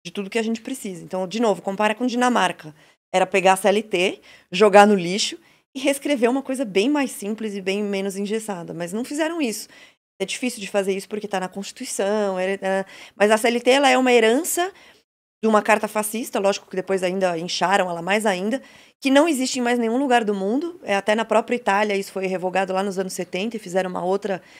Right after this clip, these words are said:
outra, outra legislação trabalhista. Se ele realmente revogar o pouco de, de, de melhora que nós tivemos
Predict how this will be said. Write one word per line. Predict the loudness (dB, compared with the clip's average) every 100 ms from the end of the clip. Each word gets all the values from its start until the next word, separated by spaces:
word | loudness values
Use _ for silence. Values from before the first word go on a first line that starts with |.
| -20 _
outra, | -2 2 4 2 2 0
outra | -2 2 0
legislação | 0 -4 -6 -8 -8
trabalhista. | -4 -4 -4 -6 -8 -12 -20 -20 -10
Se | -2 2
ele | 4
realmente | 6 4 4 0 -2
revogar | -2 0 0 0 0 -4 -12
o | -14
pouco | _ 2 4 4 2 -6
de, | -4 -4 -4 -6 _ _ _ _ _ -6
de, | -2 -2
de | -2
melhora | 4 6 8 8 6
que | 0
nós | -6 -8
tivemos | -8 -2 0 0 -2 -4 -12